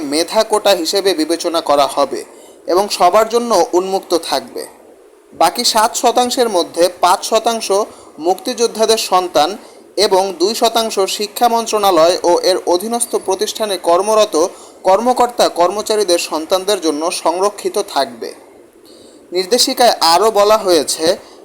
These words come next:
ঢাকা মহানগরের এমপিওভুক্ত প্রতিষ্ঠান সর্বোচ্চ পাঁচ হাজার টাকা এবং মহানগরের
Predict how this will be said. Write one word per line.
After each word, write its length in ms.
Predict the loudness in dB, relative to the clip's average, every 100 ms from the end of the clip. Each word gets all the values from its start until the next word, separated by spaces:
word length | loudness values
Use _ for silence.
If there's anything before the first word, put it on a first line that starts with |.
| -8
ঢাকা 280 | -2 0 2
মহানগরের 680 | 2 2 2 2 2 2 0 0
এমপিওভুক্ত 680 | -4 -4 -6 -4 -2 -4 -4
প্রতিষ্ঠান 640 | -2 -2 -2 -4 -2 -2 -2 -8 -20 -20
সর্বোচ্চ 480 | 0 2 2 -2 -2 -4 2
পাঁচ 200 | 2 2
হাজার 240 | 0 0 0
টাকা 280 | -2 0 0 -2 -8 -8
এবং 200 | -4 -2 0
মহানগরের 640 | 2 2 2 2 2 2